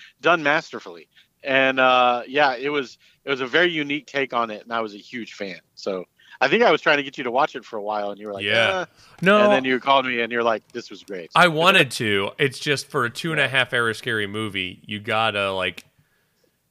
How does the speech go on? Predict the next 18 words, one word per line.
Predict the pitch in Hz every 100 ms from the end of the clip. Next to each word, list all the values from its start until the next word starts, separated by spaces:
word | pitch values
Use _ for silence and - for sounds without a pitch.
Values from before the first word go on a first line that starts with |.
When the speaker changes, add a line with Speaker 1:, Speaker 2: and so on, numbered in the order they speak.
| _
Speaker 2:
that's | 135 143
a | 143
different | 110 135 -
Speaker 1:
Understand. | 143 127 - 120 98
Speaker 2:
Yeah, | 131 120 104
that's | 123 107
Speaker 1:
Yeah. | -
Speaker 2:
a |
different | 123 - 107
kind | 107 90
of |
thing. | - 95 82 - _ _ _ _ -
Uh, | 104 87 78 -
Speaker 1:
Yeah. | - 185 175 - _ -
Speaker 2:
what's | 151 170
your | 143
next | 123 -
one? | 92 80